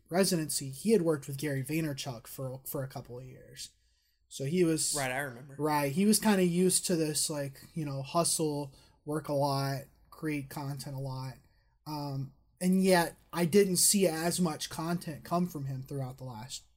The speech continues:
Speaker 1: throughout that year, which I thought was interesting. Um, and then the girl with the Patreon scholarship, she ended up getting her friends involved with her ch-, with her main channel, and they ended up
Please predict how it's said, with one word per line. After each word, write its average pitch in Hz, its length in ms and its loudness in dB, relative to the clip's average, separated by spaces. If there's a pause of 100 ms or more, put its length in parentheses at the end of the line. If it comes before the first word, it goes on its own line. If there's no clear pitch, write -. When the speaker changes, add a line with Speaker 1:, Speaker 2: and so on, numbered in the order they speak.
Speaker 1:
throughout 131 260 -8
that 120 180 -14
year, - 320 -20 (320)
which 151 180 -4
I 160 120 4
thought 151 280 0
was 135 200 -6
interesting. 139 640 -8 (600)
Um, 135 520 -8 (420)
and 170 120 2
then 156 100 -2
the 156 80 -2
girl 190 560 6
with 156 200 -6
the 151 80 -6
Patreon 151 840 0 (220)
scholarship, 143 880 -6 (400)
she 214 360 6
ended 185 220 8
up 160 200 2
getting 156 260 2
her 139 160 -8
friends 214 480 4
involved 139 500 2
with 143 160 -8
her 135 160 -6
ch-, - 260 -8
with 151 180 -10
her 143 120 -6
main 139 220 -6
channel, 135 560 -8 (500)
and 139 400 -4
they 160 220 2
ended 151 180 -4
up 135 240 -6